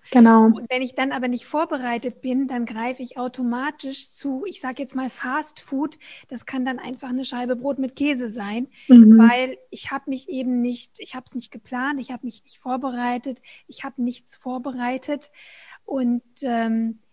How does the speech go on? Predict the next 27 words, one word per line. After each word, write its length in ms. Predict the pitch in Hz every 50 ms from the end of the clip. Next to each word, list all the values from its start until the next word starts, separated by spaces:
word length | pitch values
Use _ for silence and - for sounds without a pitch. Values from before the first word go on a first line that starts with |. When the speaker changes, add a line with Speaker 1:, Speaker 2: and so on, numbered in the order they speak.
| _ -
Speaker 2:
ja, 220 | - 277 254 262 -
und 180 | 330 262 247
dann 160 | 262 247 254 -
ist 160 | 254 - -
man 140 | 254 247 233
ganz 360 | 269 262 285 285 - - -
schnell 540 | - - - 269 247 254 269 285 302 294 240
da, 300 | 262 240 233 233 240 226
sich 240 | 240 220 - -
schnell 440 | - - - 240 269 294 311 311 262
was 240 | 262 262 - - -
zu 140 | - 269 240
machen. 580 | 220 233 262 269 - - 233 226 233 277 - - - - - - - _ -
Und 400 | 359 262 240 240 233 - - _ _ _ _
dann 300 | - 208 262 269 302 311
kommt 260 | - - 294 254 233 -
ja 80 | 254
noch 220 | 240 240 233 233 -
dazu, 720 | - - 226 220 - - - 302 285 262 254 277 320 339 _ _ - - - - - _ -
deswegen 360 | 285 233 - 262 240 233 214
bin 160 | 262 254 277
ich 100 | 269 269
ja 140 | 262 247 -
auch 120 | - -
immer 200 | 269 240 233 233 233
dafür, 640 | 233 226 233 - - 262 247 247 240 233 233 233 _ _ _ _ _ _ _ _
auch 260 | - 240 226 226 -